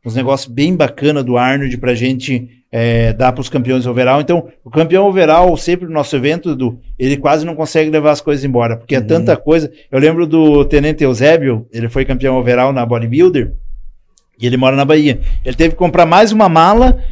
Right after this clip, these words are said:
Speaker 1: e um monte de whey e coisa ele teve que deixar porque ele não conseguiu levar embora.
Speaker 2: Uhum. Puta, que legal, cara. E não só,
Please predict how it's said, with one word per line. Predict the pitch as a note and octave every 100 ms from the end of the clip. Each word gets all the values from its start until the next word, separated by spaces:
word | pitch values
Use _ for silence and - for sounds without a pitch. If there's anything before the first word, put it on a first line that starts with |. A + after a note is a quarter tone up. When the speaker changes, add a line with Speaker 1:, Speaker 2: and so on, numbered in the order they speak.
| - -
Speaker 1:
e | E3 F3+
um |
monte | F3 E3+ F#3 A#3 A3+
de | F3+
whey | F3 D3+ F#3 G3+
e | F3+
coisa | - F3+ F#3
ele |
teve | F#3 F3+
que | -
deixar | F3+ E3+ - D#3 D#3+
porque | F3 E3+
ele | E3+
não | E3+
conseguiu | D#3 D#3+ D#3+
levar | D#3 D3
embora. | D3 A#2 G#2 G#2 -
Speaker 2:
Uhum. | B2+ B2+ B2 A#2 A#2
Puta, | B2+ A#2+ A#2
que | D3+
legal, | C3+ A2+ A2+
cara. | G#2 G#2+ G2+ _ _ -
E | B2+
não | C3+ D#3 G3
só, | - E3 E3 D#3+ D3+ -